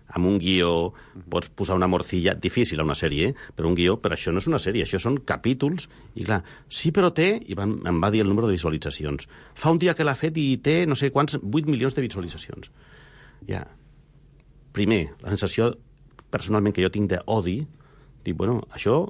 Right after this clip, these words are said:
no deixa de ser comunicació. Alguna cosa no he fet bé jo en no enganxar-me a això". Però també dic, "Bueno,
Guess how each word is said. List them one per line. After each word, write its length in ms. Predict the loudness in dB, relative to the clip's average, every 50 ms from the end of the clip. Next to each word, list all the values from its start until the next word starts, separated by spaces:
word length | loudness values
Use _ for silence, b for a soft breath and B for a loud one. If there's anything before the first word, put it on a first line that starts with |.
| -4
no 100 | -2 -2
deixa 160 | 0 0 0
de 60 | -2 -2
ser 120 | -2 -2
comunicació. 640 | -2 -2 -2 -2 -2 -4 -4 -2 0 -2 -2 -2 -6 -12 -20 B B B B B B B B
Alguna 260 | -2 0 2 2 2
cosa 200 | 2 2 2 2 2
no 80 | 2
he 40 | 2 2
fet 180 | 0 -2 0
bé 160 | 0 0 0 0
jo 280 | 0 0 0 -2 -6 -8 -4
en 120 | -2 0
no 100 | 2 2
enganxar-me 440 | 2 2 2 2 0 0 -2 -2 -2
a 60 | -4
això". 160 | -4 -4 -6 -6 -8 B B B B B B B B B B B B B B -20 -6 -2
Però 200 | 0 0 0 0
també 280 | 0 -2 -2 0 -2
dic, 140 | -2 -2 -4
"Bueno, 340 | -8 -8 -4 -4 -4 -4